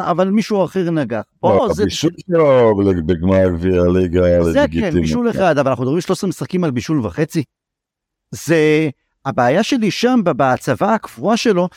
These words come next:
Speaker 1: אם הוא מעלה אותו כמחליף, עשרים דקות לסיום, רבע שעה לסיום, חצי שעה לסיום,
Speaker 2: לא,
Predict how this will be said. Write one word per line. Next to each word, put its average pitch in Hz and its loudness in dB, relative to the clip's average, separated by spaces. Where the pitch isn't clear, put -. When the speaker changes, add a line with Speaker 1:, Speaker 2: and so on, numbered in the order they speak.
Speaker 1:
אם 240 2
הוא 330 4
מעלה 143 2
אותו 185 0
כמחליף, 120 -2
עשרים 110 -4
דקות 107 -2
לסיום, 95 -2
רבע 123 2
שעה 113 0
לסיום, 107 -6
חצי 254 -4
שעה 185 0
לסיום, 131 -2
Speaker 2:
לא, 196 2